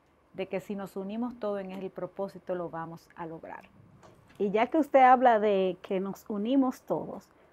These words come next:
Speaker 2: un mensaje a la comunidad educativa de ser parte de toda esta revolución, de toda esta reforma y de todos esos planes que nos hemos puesto como país, como Ministerio de Educación.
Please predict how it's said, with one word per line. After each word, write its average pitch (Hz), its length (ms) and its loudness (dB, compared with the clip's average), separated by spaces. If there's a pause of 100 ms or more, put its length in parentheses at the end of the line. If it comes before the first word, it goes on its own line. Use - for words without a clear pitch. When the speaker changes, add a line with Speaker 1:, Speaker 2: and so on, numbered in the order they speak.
(160)
Speaker 2:
un 254 140 6
mensaje 254 560 2
a 247 80 2
la 196 120 0
comunidad 202 600 -2
educativa 202 600 0
de 190 140 -8
ser 214 320 -4
parte 214 720 0 (380)
de 220 180 2
toda 254 500 4
esta 214 680 0 (100)
revolución, 190 760 -2
de 190 100 -2
toda 196 180 -2
esta 208 260 -4
reforma 185 720 -2 (300)
y 220 80 0
de 233 160 2
todos 277 500 0
esos 247 480 -4
planes 190 440 2
que 202 120 -10
nos 196 160 -6
hemos 220 160 -8
puesto 208 540 -4
como 190 340 -8
país, 208 500 -2 (380)
como 220 280 2
Ministerio 208 680 2
de 196 60 4
Educación. 190 580 -4